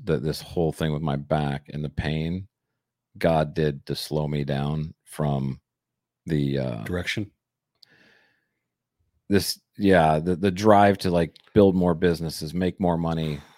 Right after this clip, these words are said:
Speaker 1: do all that kind of stuff. Like, I felt
Speaker 2: Earthly
Speaker 1: like
Speaker 2: desires, earthly,
Speaker 1: Yeah.
Speaker 2: fleshly.
Speaker 1: Mm-hmm. Yep.
Speaker 2: Yeah. Um,
Speaker 1: 'Cause I thought the same thing,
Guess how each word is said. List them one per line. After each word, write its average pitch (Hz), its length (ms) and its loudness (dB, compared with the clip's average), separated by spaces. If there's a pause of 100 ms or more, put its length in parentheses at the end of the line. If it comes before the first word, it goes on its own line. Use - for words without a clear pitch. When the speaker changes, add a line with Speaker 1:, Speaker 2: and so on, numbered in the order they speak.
Speaker 1:
do 101 160 4
all 92 140 6
that 85 160 -2
kind 85 180 -4
of 78 80 -6
stuff. 90 440 -4
Like, 80 200 -2 (180)
I 87 100 -2
felt 95 280 0
Speaker 2:
Earthly 85 220 0
Speaker 1:
like 104 100 -4
Speaker 2:
desires, 104 560 -2
earthly, 98 140 -6
Speaker 1:
Yeah. 78 180 -2 (100)
Speaker 2:
fleshly. 104 400 -8
Speaker 1:
Mm-hmm. 87 240 -6 (460)
Yep. 90 200 0 (1300)
Speaker 2:
Yeah. 98 300 -2 (1160)
Um, 98 480 -2 (460)
Speaker 1:
'Cause 104 180 -2
I 101 120 2
thought 92 220 -2
the 90 60 -12
same 87 220 -4
thing, 76 340 -4